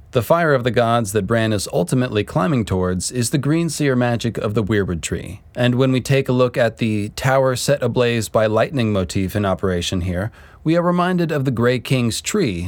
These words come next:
which was set ablaze by a thunderbolt of the storm god.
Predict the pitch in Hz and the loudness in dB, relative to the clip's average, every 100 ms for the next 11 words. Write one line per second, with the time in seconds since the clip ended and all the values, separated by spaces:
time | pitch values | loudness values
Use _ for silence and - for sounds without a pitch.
0 | 95 113 - 104 104 - - 98 107 101 | -2 -4 -2 -2 0 -2 -4 -2 -2 -2
1 | 82 90 - 107 123 - 220 180 92 82 | -2 -4 0 0 0 0 0 0 0 -2
2 | 82 107 117 - 113 113 110 - - - | -2 -4 -4 -4 -4 -2 -2 -4 -8 -16